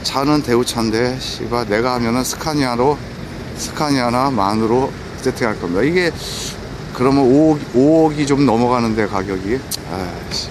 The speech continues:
멋집니다. 우리 잘, 아, 지금 캐빈을, 어,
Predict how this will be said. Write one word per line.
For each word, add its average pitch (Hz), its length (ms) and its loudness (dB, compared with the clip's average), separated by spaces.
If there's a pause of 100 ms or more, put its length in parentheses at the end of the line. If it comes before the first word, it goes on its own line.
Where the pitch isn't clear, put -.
멋집니다. 87 340 -8
우리 107 160 -2
잘, 107 200 -2 (1600)
아, 87 140 -4 (380)
지금 101 220 0
캐빈을, 123 460 2 (1300)
어, 101 280 0